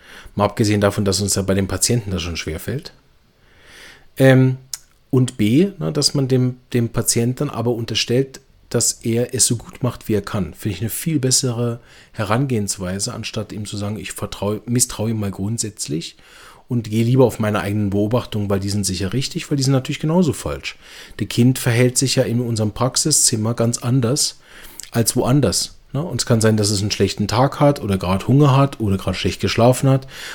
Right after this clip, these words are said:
und dann kriegt er ein Mittel für weinerliche, hungrige Kinder. Äh, dabei ist das Thema ganz etwas anderes. Also unsere Beobachtungen sind ja genauso fehleranfällig wie die Aussagen der Eltern, ne? Und eine eigene Beobachtung lässt sich ja auch erst dann benutzen, wenn ich sie auch geschärft habe. Also am Anfang in der Praxis kann ich mich darauf ja gar nicht stützen.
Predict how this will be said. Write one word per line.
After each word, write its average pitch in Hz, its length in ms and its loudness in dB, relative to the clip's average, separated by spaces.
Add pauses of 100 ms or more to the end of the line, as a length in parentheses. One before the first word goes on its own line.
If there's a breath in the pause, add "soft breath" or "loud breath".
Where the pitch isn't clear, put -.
(100)
und 110 100 4
dann 110 100 6
kriegt 123 240 2
er 120 60 8
ein 113 40 6
Mittel 120 180 4
für 104 200 2
weinerliche, 110 420 4
hungrige 107 380 0
Kinder. 147 480 -2 (720 loud breath)
Äh, 120 260 2
dabei 120 320 2 (260)
ist - 140 -2
das - 140 0
Thema 120 240 4
ganz 113 180 0
etwas 113 160 -2
anderes. 117 540 -4 (160)
Also 113 260 0 (460 loud breath)
unsere 120 240 2
Beobachtungen 131 540 2
sind 117 180 -2
ja 117 60 0
genauso 120 360 4
fehleranfällig 113 800 0
wie 107 80 -2
die 107 120 0
Aussagen 101 520 2
der - 120 0
Eltern, 92 340 -10
ne? 120 100 -12 (840 loud breath)
Und 156 380 8
eine 117 100 2
eigene 117 240 2
Beobachtung 123 580 0
lässt 120 200 2
sich 120 120 -2
ja 117 80 2
auch 107 100 -2
erst 110 180 -2
dann 107 160 0
benutzen, 123 560 2
wenn 117 140 2
ich 117 140 0
sie 117 120 2
auch 113 100 2
geschärft 139 480 0
habe. 78 300 -8
Also 95 200 -4
am 92 120 -4
Anfang 117 460 4
in 110 60 0
der 107 60 0
Praxis - 500 -2
kann 104 100 0
ich 101 80 0
mich 90 80 -6
darauf 95 220 0
ja 95 60 0
gar 110 200 0
nicht 127 120 2
stützen. - 420 -4